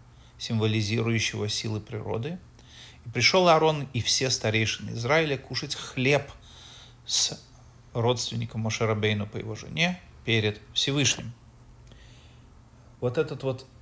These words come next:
единственный раз – в Торе, а может быть даже в Танахе, где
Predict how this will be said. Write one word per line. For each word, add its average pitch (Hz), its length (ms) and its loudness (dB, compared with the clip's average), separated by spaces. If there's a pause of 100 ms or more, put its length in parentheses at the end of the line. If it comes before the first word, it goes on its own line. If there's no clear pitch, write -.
(280)
единственный 143 840 -4 (840)
раз – 117 720 4 (560)
в 117 300 0 (160)
Торе, 135 380 2
а 104 60 -2
может 110 260 0
быть 107 120 -2
даже 107 260 0
в - 100 -12
Танахе, 120 500 -4
где 110 380 -2